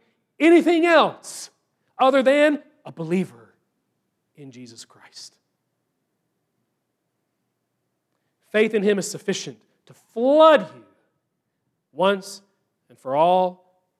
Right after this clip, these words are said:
and throughout eternity with all these blessings of the gospel.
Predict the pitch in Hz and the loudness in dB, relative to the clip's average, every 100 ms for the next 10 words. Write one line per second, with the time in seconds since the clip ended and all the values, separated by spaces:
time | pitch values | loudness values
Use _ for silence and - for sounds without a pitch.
0 | _ 113 139 156 170 175 156 123 113 _ | _ _ -6 -2 -2 -4 -12 -20 -20 _
1 | _ _ _ _ _ _ _ - 113 131 | _ _ _ _ _ _ _ -20 -18 -8
2 | 139 135 131 127 - 127 120 131 120 123 | -6 -6 -12 -20 -20 -20 -20 -20 -20 -20
3 | 117 104 - - _ | _ _ -20 -20 _